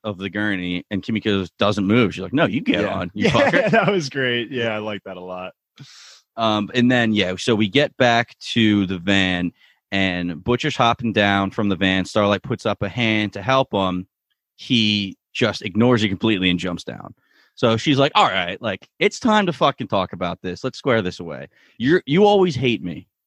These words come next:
Speaker 1: basically.
Speaker 2: Huey tries to say this isn't the time or the place. She, she's ready to have it out. She says, "I think this is the perfect time and place. This is long overdue," and justifiably so, because Butcher has been irrationally just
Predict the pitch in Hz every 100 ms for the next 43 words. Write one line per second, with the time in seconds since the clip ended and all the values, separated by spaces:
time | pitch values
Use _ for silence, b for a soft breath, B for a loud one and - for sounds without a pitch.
0 | - 90 90 - 64 - - 269 254 -
1 | 170 156 151 - 139 135 127 127 135 143
2 | 135 135 135 131 127 113 - 113 110 110
3 | 107 - - 220 254 233 - 294 285 170
4 | 175 147 131 123 113 110 98 98 147 -
5 | 139 135 180 190 151 139 127 123 - 131
6 | - 143 127 117 - 110 104 101 110 107
7 | - 170 127 117 139 147 131 113 104 110
8 | 107 113 - 156 170 180 190 147 131 123
9 | 120 120 - 113 101 113 - 120 101 185
10 | 196 190 156 135 - 127 123 123 113 113
11 | 107 113 107 104 117 107